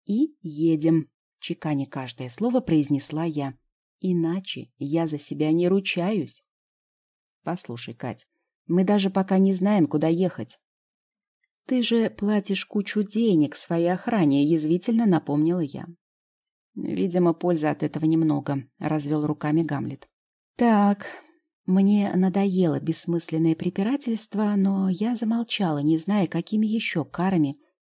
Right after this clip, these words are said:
пригрозить Гамлету. Не вилку же в колено втыкать в самом деле. Но и продолжать сидеть в ресторане, пока...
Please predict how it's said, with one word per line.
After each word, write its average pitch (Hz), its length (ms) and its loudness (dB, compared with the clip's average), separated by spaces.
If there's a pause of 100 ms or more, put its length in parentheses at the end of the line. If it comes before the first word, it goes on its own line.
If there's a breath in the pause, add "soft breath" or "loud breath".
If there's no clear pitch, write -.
пригрозить 175 560 0
Гамлету. - 540 -10 (800)
Не 165 240 4
вилку 247 300 2
же 170 120 0
в - 60 -6
колено 185 420 2
втыкать 151 440 -4
в - 80 -10
самом 151 360 2
деле. 160 300 -2 (1120)
Но 202 280 4
и - 180 0
продолжать 185 680 0
сидеть 151 360 -2
в - 40 -6
ресторане, 147 640 0
пока... 170 440 0